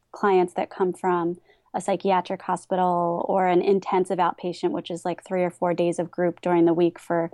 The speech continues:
um, higher level of care support. So those people tend to know how beneficial group is. But if you're coming, if you've never seen a therapist before, if you're not sure what to expect, the picture that you have in your mind is, you know, I'm sitting on a couch, I'm talking one-to-one with a therapist. So I think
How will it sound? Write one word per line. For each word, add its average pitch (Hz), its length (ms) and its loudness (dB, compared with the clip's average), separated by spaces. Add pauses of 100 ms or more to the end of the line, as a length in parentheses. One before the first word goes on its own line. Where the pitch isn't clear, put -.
(340)
um, 165 400 -2 (220)
higher 180 360 0
level 175 280 0
of 175 100 -4
care 180 240 -6
support. - 500 -4 (440)
So 214 600 0
those 254 260 4
people 208 300 -6
tend 190 220 -4
to 185 60 -6
know 175 360 0
how 175 300 -6
beneficial 175 520 -6
group 190 300 -4
is. - 260 -2
But 220 160 0
if 208 140 -2
you're 220 100 0
coming, 247 440 2
if - 140 -2
you've 185 140 -2
never 196 260 2
seen 208 220 -2
a 196 80 0
therapist 180 540 -2
before, 180 440 0 (320)
if - 80 -12
you're 190 120 0
not 196 240 2
sure 208 180 0
what 190 180 -2
to 196 120 -6
expect, - 380 -6
the 202 60 -4
picture 277 360 -2
that 190 120 0
you 185 80 -4
have 175 200 -4
in 175 80 0
your 175 80 0
mind 175 340 2
is, 170 220 0
you 185 80 2
know, 170 160 4
I'm 170 120 0
sitting 185 280 2
on 175 80 4
a 165 40 2
couch, 165 300 -4
I'm 175 80 -2
talking 170 380 -4
one-to-one 170 420 -4
with 180 140 -6
a - 60 -4
therapist. - 520 -2
So 220 140 0
I 214 80 4
think 320 260 2